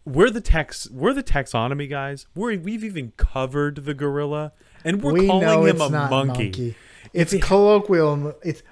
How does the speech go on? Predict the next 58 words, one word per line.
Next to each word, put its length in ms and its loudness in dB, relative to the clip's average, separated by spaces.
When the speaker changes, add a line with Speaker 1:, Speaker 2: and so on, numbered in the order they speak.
Speaker 2:
monkey. 880 -2
Speaker 1:
if 200 -8
it 100 4
Speaker 2:
You 80 6
know, 80 2
Speaker 1:
has 80 0
Speaker 2:
that 180 0
kind 240 -8
of 100 -12
monkey. 480 -14
Speaker 1:
has, 280 -12
if 200 -6
it 60 -6
has 240 -6
a 60 -12
tail, 440 -2
it's 160 -14
a, 160 -12
it's 160 -12
a 60 -8
monkey. 400 -8
If 100 -14
it 80 -12
doesn't, 340 -10
it's 180 -18
an 120 -14
ape. 180 -14
That's 220 -4
how 80 0
you 200 -4
Speaker 2:
We 80 -4
Speaker 1:
can 80 2
Speaker 2:
learned 220 -2
that 240 -6
on 160 -6
Veggie 240 -6
Tales. 420 -16
Speaker 1:
Yes, 320 -6
and 160 -8
that's 200 -4
how 120 2
you 240 -4
can, 400 -10
you 140 -12
can 100 -8
just 180 -10
take 200 -4
everything 580 -6
in 80 -8
the 60 -6
world 400 -4
and 120 -10
dichotomize 680 -6
it 80 -14
by 120 -8
those 240 -12
two 160 -14
things. 440 -20